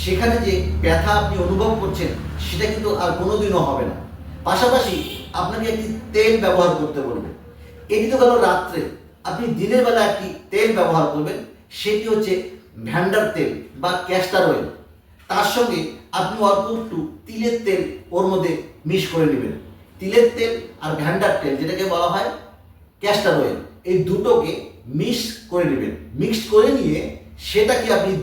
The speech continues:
দিনের বেলা রোদ্রে বসে আপনি সেটাকে হাঁটুতে লাগাবেন। সেটা আপনি, আহ, উঠানে বসেও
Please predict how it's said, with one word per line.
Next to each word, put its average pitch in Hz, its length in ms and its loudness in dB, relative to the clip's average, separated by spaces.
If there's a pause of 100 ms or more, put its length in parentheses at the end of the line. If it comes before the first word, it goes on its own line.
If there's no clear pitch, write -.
দিনের 208 300 4
বেলা - 280 0 (560)
রোদ্রে 202 420 6
বসে 147 320 0 (680)
আপনি 170 320 -4
সেটাকে 156 360 -2 (400)
হাঁটুতে 151 300 2
লাগাবেন। 135 300 2
সেটা 160 280 -6
আপনি, 165 180 -2
আহ, - 800 -2 (140)
উঠানে 165 340 -2
বসেও 185 260 2